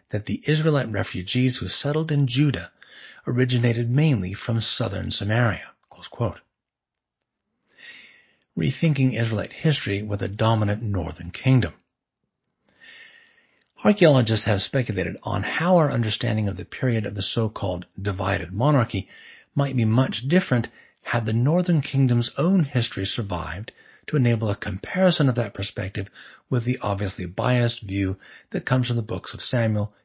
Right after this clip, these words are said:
Kings, and Chronicles in our Hebrew Bible. Quote, "It is only natural to assume that there were northern prophets who were closer to the royal institutions in Samaria. Had Israel survived,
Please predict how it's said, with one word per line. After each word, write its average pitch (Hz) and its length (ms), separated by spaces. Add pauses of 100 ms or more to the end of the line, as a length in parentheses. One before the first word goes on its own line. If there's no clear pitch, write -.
(100)
Kings, 104 440 (200)
and 92 140
Chronicles 113 640 (380)
in 104 100
our 90 120
Hebrew 85 300
Bible. 127 380 (720)
Quote, - 280 (720)
"It 101 120
is 92 100
only 147 220
natural 127 480
to 104 120
assume 165 460
that 151 160
there 135 160
were 143 240
northern 110 520
prophets - 500 (380)
who - 120
were 123 140
closer 180 500
to 156 140
the 143 100
royal 127 360
institutions 117 960
in 92 200
Samaria. 113 580 (960)
Had 85 180
Israel 175 300
survived, 143 720